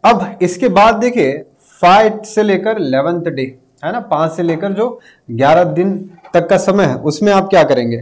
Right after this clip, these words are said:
रिवाइज कोर concepts as well as theoretical topics।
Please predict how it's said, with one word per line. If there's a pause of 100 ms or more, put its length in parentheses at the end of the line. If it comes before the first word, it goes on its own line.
(260)
रिवाइज
कोर
concepts
as
well
as (100)
theoretical
topics।